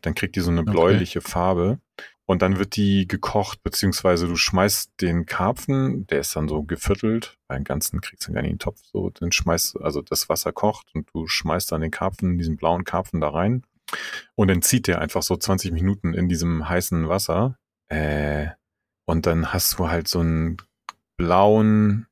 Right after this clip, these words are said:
Speaker 1: weichen, wabbeligen Fisch.
Speaker 2: Okay.
Speaker 1: Und Karpfen sieht nun auch nun mal noch besonders beschissen aus. Äh, und ich finde einfach so, so Fisch gekocht,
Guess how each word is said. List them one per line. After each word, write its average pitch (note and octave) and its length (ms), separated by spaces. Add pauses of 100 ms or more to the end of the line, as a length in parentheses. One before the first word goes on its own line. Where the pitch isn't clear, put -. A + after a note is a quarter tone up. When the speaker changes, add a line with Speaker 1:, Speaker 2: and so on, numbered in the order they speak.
(160)
Speaker 1:
weichen, E2+ 840
wabbeligen D#2+ 880 (240)
Fisch. - 400 (200)
Speaker 2:
Okay. A2+ 440 (300)
Speaker 1:
Und E2 260 (280)
Karpfen F#2+ 480
sieht F#2 180
nun F#2+ 140
auch F#2+ 240
nun F#2+ 200
mal F#2+ 160
noch F2+ 240 (120)
besonders F2+ 360
beschissen - 480
aus. F#2 560 (200)
Äh, D#2+ 500
und F2+ 180
ich - 140
finde E2+ 220
einfach D#2+ 260
so, D#2+ 320
so D#2+ 240 (140)
Fisch - 280
gekocht, - 760